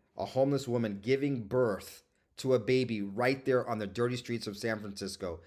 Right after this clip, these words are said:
She had just gotten high a few moments before that happened. Failures, failures, failures.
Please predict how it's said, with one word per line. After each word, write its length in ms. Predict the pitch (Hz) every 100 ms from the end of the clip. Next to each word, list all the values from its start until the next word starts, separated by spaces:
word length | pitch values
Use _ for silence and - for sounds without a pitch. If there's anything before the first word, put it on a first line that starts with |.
| _ _
She 200 | - 120
had 240 | 110 98
just 360 | 95 113 120 117
gotten 260 | 117 113 101
high 360 | 98 95 92 - _ _ _ _ _ _ _ _ -
a 60 |
few 240 | - 120 113
moments 340 | 107 101 101
before 300 | 101 - 98
that 120 | 92
happened. 460 | 80 65 - 55 - _ _ _ _ _ _ _ _ _ _ _ _ _ _ _ _ _ _ _ _ _ _ _
Failures, 640 | - - 127 117 113 104 -
failures, 460 | - 110 98 92 -
failures. 540 | - 95 85 - -